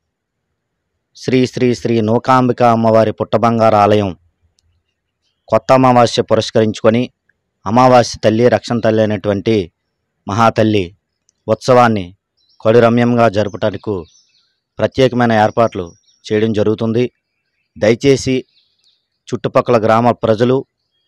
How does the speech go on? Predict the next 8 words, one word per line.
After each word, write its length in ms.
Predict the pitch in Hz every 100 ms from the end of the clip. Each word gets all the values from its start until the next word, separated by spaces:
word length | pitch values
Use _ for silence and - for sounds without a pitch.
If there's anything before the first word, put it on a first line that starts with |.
| _ _ 107
ఈ 20 | 123
యొక్క 180 | 117 117 110
అమ్మవారి 420 | 123 127 127 120
యొక్క 180 | 113 - 107 87 - _ _ _ _ _ -
మొక్కుబడులు, 560 | 104 - 123 120 117 123 - _ _ _ _ _ -
శ్రీ 140 | 113 113
అమావాస్య 420 | 117 131 127 120 -
తల్లి, 180 | 117